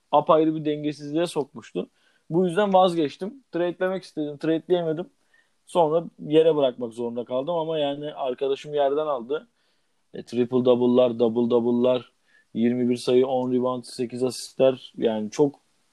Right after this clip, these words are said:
çok fazla bir verim verdi Detroit'in bu boşluğunda, bu adamsızlığında. O yüzden onu da M V P'lerin arasına koyarım. Ama yine de bir oyum var ve bir oyumu kullanmam gerekiyor. Ben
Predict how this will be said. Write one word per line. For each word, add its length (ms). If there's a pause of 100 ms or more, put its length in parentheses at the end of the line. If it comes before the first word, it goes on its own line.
çok 260
fazla 360
bir 60
verim 280
verdi 280
Detroit'in 640
bu 200 (240)
boşluğunda, 720
bu 180
adamsızlığında. 960 (640)
O 160
yüzden 220
onu 220
da 40
M 200
V 100
P'lerin 360
arasına 360
koyarım. 420
Ama 220
yine 240
de 160
bir 100
oyum 360 (180)
var 320
ve 140
bir 60
oyumu 360
kullanmam 520
gerekiyor. 480 (500)
Ben 240